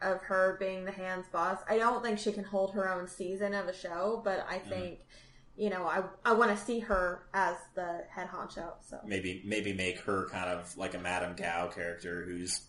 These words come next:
Speaker 2: there in the other series from this point on, but
Speaker 1: Yeah.
Speaker 2: she's always a thorn in the side of the Defenders.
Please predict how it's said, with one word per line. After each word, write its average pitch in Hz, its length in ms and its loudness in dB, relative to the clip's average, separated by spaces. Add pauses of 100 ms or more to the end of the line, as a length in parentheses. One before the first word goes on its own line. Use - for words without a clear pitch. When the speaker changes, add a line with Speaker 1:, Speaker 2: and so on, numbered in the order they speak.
(840)
Speaker 2:
there 123 640 8
in 101 180 -2
the 101 120 2
other 92 180 0
series 87 680 0
from 90 220 -6
this 90 140 -2
point 90 300 -8
on, 90 420 -4
but 90 160 -4
Speaker 1:
Yeah. 95 220 4
Speaker 2:
she's - 80 -2
always 95 340 4
a 87 60 -4
thorn 98 440 0
in 87 100 -6
the 82 80 -6
side 90 340 0
of 82 140 -8
the - 80 -10
Defenders. 90 840 -4